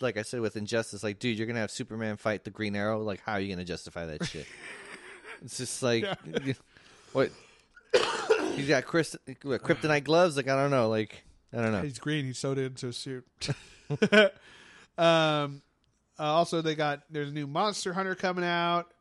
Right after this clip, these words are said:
Speaker 2: Um, bunch of Japanese games, apparently. Some of these ones I've never heard of.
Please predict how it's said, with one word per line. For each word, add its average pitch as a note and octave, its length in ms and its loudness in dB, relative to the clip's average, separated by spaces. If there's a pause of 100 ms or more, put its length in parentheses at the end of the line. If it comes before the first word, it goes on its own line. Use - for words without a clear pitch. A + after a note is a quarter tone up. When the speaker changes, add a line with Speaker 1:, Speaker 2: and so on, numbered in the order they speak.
(160)
Speaker 2:
Um, C3+ 600 -6 (100)
bunch D#3 220 -10
of - 40 -20
Japanese D3 560 -6
games, C3 280 -10
apparently. C3+ 560 -8
Some C#3 180 -12
of C#3 60 -14
these B2+ 120 -10
ones C3 160 -10
I've A2+ 120 -12
never A#2+ 280 -10
heard B2+ 260 -8
of. A#2+ 200 -10